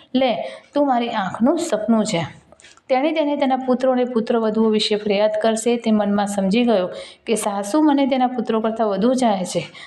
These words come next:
તેના પિતાનું અવસાન થતાં જ તે ઘરે ગયો. મિલકતમાંથી તેનો હિસ્સો કચરો નાખ્યો અને પૈસાની થેલી લઈને પાછો આવ્યો. હવે તેને બમણું સન્માન મળવા લાગ્યું. તેણીએ તેણીની તમામ સંપત્તિને તેના સાસુના ચરણોમાં અર્પણ કરીને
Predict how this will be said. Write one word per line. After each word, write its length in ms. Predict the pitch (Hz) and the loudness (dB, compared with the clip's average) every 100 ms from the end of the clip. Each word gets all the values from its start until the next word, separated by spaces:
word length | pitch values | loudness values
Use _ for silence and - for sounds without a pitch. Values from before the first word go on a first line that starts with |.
| - - | -16 -4
તેના 160 | 214 | -2
પિતાનું 440 | 202 208 226 254 269 | 0 0 0 0 0
અવસાન 300 | 254 254 240 | -2 0 0
થતાં 280 | 233 240 226 | 0 0 0
જ 40 | 226 | -2
તે 80 | |
ઘરે 340 | 208 185 190 233 | -2 -2 0 2
ગયો. 360 | 233 226 240 240 - - | 2 2 0 -4 -14 -4
મિલકતમાંથી 580 | 226 247 311 302 285 277 | 0 0 0 -2 -2 -2
તેનો 320 | 269 254 240 | 0 2 2
હિસ્સો 280 | 214 - - | 0 -4 -4
કચરો 480 | 226 - 196 226 262 | -4 -4 -2 0 0
નાખ્યો 440 | 254 247 269 277 277 - - _ - - - | 0 0 0 0 -2 -8 -14 _ -20 -20 -4
અને 120 | 262 | -2
પૈસાની 420 | 277 277 269 262 262 | 0 0 0 0 0
થેલી 200 | 247 233 | 0 0
લઈને 220 | 233 226 | 0 -2
પાછો 360 | 226 196 - | -2 -4 0
આવ્યો. 280 | 240 247 262 | 0 2 0
હવે 180 | 254 247 | 0 -2
તેને 200 | 247 226 | 0 0
બમણું 400 | 202 202 214 262 | 2 0 0 -2
સન્માન 520 | 254 240 220 226 226 | 0 2 4 4 4
મળવા 220 | 220 214 | 2 2
લાગ્યું. 360 | 214 208 214 226 | 0 -2 0 0
તેણીએ 400 | 226 214 233 269 | 0 0 0 -2
તેણીની 380 | 269 247 247 247 | 0 2 2 0
તમામ 340 | 240 220 233 | 0 0 0
સંપત્તિને 640 | 226 226 214 220 220 214 208 | 0 -2 -2 -2 0 0 2
તેના 200 | 208 208 | 0 -2
સાસુના 460 | 208 190 190 202 | -2 -2 0 -2
ચરણોમાં 440 | 196 196 196 214 220 | 0 0 0 0 0
અર્પણ 300 | 208 233 233 | 0 -2 0
કરીને 340 | 247 254 262 | 2 2 0